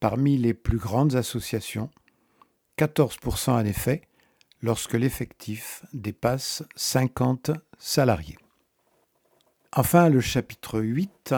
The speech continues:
se consacre aux mesures prises par les associations qui emploient des salariés, environ douze pour cent de l'ensemble des associations. Au vingt-six mars, déjà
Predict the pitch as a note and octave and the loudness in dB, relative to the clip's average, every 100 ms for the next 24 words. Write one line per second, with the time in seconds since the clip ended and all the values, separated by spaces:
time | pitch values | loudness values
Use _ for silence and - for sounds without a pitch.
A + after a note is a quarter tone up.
0 | A2+ G#2 _ _ _ _ _ _ _ _ | -2 -6 _ _ _ _ _ _ _ _
1 | _ - B2 B2+ B2 E3 - - A2 B2+ | _ -8 -4 -2 0 0 -2 -4 0 4
2 | D3+ A2 B2+ D3 E3+ E3 - - - C#3+ | 4 2 2 2 2 0 -8 -8 -4 -2
3 | D#3+ D3 - C3 A#2 A2 G#2+ A2+ A2 G2+ | -2 -4 -6 -2 -2 -2 -4 -2 -2 -4
4 | G2+ C#3 - A#2+ - A2+ - C3+ D3 D#3+ | -2 -4 -4 -8 -6 -8 -6 -4 -4 -4
5 | - A2+ A2 G#2 A#2+ B2 C3+ G#2+ A2+ G2+ | -4 -2 -2 -4 -2 0 0 0 -4 -4
6 | - A#2+ A2+ F#2 D2+ - _ _ _ _ | -6 -2 -2 -4 -10 -20 _ _ _ _
7 | _ _ _ A2+ G2 A2 A#2 A2+ C#3 - | _ _ _ -10 -4 -2 0 -2 -4 -6
8 | A#2+ - G2+ F2+ _ - A2 G#2+ G#2+ - | -10 -8 -10 -10 _ -10 -6 -4 -4 -2
9 | C3 B2 G#2+ G#2+ - G#2 - G2 - - | -2 -2 -4 -6 -10 -12 -12 -12 -14 -20
10 | _ _ _ _ _ _ _ _ _ _ | _ _ _ _ _ _ _ _ _ _
11 | _ _ _ _ _ _ - A2+ D3 D3 | _ _ _ _ _ _ -4 0 0 0
12 | C3+ C#3 F#3+ - - - _ _ _ _ | 2 2 0 -6 -12 -14 _ _ _ _
13 | - G#2+ C#3 B2 D#3 E3+ | -6 0 2 2 2 0